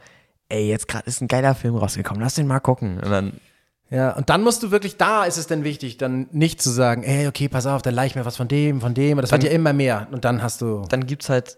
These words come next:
Speaker 1: gibt's halt so eine Person, die dann halt so ab und zu mal so dann das Geld leiht, aber das so von sich, von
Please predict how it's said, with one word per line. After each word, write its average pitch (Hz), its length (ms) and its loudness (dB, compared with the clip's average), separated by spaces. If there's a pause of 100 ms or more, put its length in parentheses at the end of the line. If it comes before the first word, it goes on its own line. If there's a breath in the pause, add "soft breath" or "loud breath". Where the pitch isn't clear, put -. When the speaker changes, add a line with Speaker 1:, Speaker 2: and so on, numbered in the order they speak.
(160)
Speaker 1:
gibt's 131 280 -4
halt 127 240 -6
so 113 220 -2 (420)
eine 120 120 2
Person, 113 400 0
die 120 100 -2
dann 104 220 2
halt 101 180 -2
so 95 300 -2 (760)
ab 113 140 2
und 117 140 2
zu 120 100 -2
mal 110 180 2
so 101 100 -2
dann 92 200 -2
das 92 160 -8
Geld 98 200 -4
leiht, 104 520 -2 (200)
aber 104 140 2
das 101 160 0
so 104 100 -8
von 101 220 -2
sich, 101 300 -8
von 104 240 -2